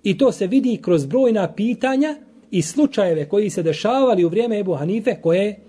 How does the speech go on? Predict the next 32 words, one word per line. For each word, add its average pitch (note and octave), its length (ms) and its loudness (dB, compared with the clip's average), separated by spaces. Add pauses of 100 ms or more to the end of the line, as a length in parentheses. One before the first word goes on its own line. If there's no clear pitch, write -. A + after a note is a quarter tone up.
(160)
koje E3+ 220 4
on F3+ 200 0 (260)
rješavao. A2 540 -2 (1120)
Jedne D#4 360 2
prilike C4 340 0
mu A3 100 2
je F3 80 0
došao F#3+ 340 0
čovjek: E3+ 460 -6 (1040)
„Ja B3 240 2
sam”, F#3 180 -8
kaže, G3+ 340 -2
„jučer F#3+ 440 -4 (600)
zatekao E3+ 520 0
u D3 40 -2
mojoj F#3+ 240 0
kući G#3+ 220 -6
lopove. A#2+ 360 -6 (680)
Vidio D4 360 2
sam A3+ 220 -2
jednog C#4 460 0
od A3+ 140 0
njih, D#4 320 -2 (400)
čovjek”, C#4+ 380 -2
kaže, A3+ 260 0
„iz G3 120 -2
naše B3 320 0
džamije D4 480 -2
koji A#3+ 260 -2
klanja A3+ 260 0
sa D3+ 180 -2
nama. B2+ 200 -6